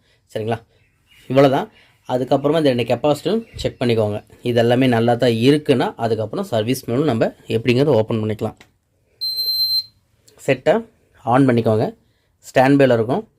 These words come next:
ஸ்டாண்ட்பை ஃபஸ்ட்டு ரிலீஸ் பண்ணுங்க. on-ங்கிற பட்டன், on-ங்கிற டிஸ்ப்ளே வந்துரும். சரிங்களா? வந்ததுக்கப்புறம் என்ன பண்றீங்கன்னா, வால்யூமுடைய ப்ளஸ் பட்டன், சரிங்களா? அதாவது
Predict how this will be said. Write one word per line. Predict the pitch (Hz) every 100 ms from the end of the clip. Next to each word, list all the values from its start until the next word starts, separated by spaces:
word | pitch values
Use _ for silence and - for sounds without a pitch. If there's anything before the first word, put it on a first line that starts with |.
| _
ஸ்டாண்ட்பை | - 123 131 131
ஃபஸ்ட்டு | 123 117 123
ரிலீஸ் | 120 117
பண்ணுங்க. | - 113 120 196 _ _ _ _ _ -
on-ங்கிற | 120 151 147 131
பட்டன், | 117 113 170 277 _ _ _ _ _ _
on-ங்கிற | - 135 143 127
டிஸ்ப்ளே | 123 120 139 117
வந்துரும். | 113 120 _
சரிங்களா? | - 127 113 -
வந்ததுக்கப்புறம் | 127 180 190 143 139 -
என்ன | 120 117
பண்றீங்கன்னா, | 110 107 117 - _ _ _ _ - 117
வால்யூமுடைய | 143 202 185 135 120 123 170 - _ _ -
ப்ளஸ் | 151 - -
பட்டன், | 117 113 - _
சரிங்களா? | 117 110 117 -
அதாவது | - 120 127 220